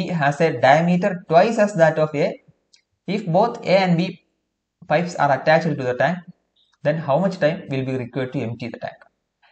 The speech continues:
ഇവിടെ എന്താണ്? ഒരു pipe, A എന്ന് പറഞ്ഞ pipe എന്ത് ചെയ്യുന്നുണ്ട്? ഇരുപത് മിനിറ്റ് കൊണ്ട് ആ ടാങ്ക് എംപ്റ്റി ആക്കുന്നുണ്ട്. Second പൈപ്പോ? Second pipe എന്ന് പറഞ്ഞാൽ ഈ ഫസ്റ്റ് പൈപ്പിന്റെ ഡയമീറ്ററിന്റെ, അല്ല,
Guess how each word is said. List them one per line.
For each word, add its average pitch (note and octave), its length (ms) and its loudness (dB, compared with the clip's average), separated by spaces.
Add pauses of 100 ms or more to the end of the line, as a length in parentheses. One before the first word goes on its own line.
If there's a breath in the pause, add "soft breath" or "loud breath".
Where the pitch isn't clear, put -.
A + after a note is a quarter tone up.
ഇവിടെ G#3 140 4
എന്താണ്? C#3+ 400 2 (540)
ഒരു A3 100 0
pipe, F3+ 260 6
A F3 60 2
എന്ന് F#3+ 200 8
പറഞ്ഞ F3 160 10
pipe D#3 260 2
എന്ത് D3 140 2
ചെയ്യുന്നുണ്ട്? C#3 340 -2
ഇരുപത് G3+ 240 2
മിനിറ്റ് D#3 220 2
കൊണ്ട് D#3 200 2 (200)
ആ D#3 40 -2
ടാങ്ക് C#3+ 320 0
എംപ്റ്റി E3+ 260 4
ആക്കുന്നുണ്ട്. A2 320 -2 (760)
Second G#3 340 2
പൈപ്പോ? F3+ 580 2
Second G3+ 240 2
pipe G3 160 4
എന്ന് G3 120 4
പറഞ്ഞാൽ G#3+ 220 4 (460)
ഈ E3 100 0
ഫസ്റ്റ് D#3+ 300 0
പൈപ്പിന്റെ F#3+ 360 2
ഡയമീറ്ററിന്റെ, E3+ 580 2
അല്ല, A#2+ 240 0